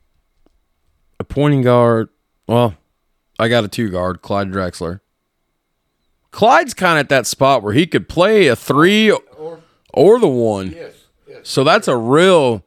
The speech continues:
Speaker 1: utility player there.
Speaker 2: They got him on two K as a two and three,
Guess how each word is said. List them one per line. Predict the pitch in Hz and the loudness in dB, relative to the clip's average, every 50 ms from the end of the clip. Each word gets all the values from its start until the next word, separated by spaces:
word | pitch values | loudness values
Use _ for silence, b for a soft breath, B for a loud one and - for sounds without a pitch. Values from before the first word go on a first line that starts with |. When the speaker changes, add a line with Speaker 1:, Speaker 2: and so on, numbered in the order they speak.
| _ | _
Speaker 1:
utility | - 104 104 - 143 127 120 117 110 | -12 -12 -6 0 2 2 4 2 2
player | 101 - 110 107 104 101 | 0 -2 0 0 0 0
there. | 110 123 120 104 98 | 0 0 0 0 -2
Speaker 2:
They | - - - | -4 -8 -12
got | - 151 165 190 185 | -16 -16 -16 -16 -16
him | 175 160 | -18 -20
on | 151 147 139 135 _ _ _ _ _ | -20 -20 -20 _ _ _ _ _ _
two | _ - 202 202 | _ -20 -20 -20
K | _ - 165 151 143 135 120 113 101 | _ -16 -16 -16 -14 -16 -18 -20 -20
as | 101 _ _ _ _ _ _ _ | -20 _ _ _ _ _ _ _
a | - - | -20 -20
two | _ - 151 156 147 | _ -20 -18 -18 -18
and | 147 - _ | -18 -20 _
three, | _ 156 160 156 - - - _ | _ -20 -20 -20 -20 -20 -20 _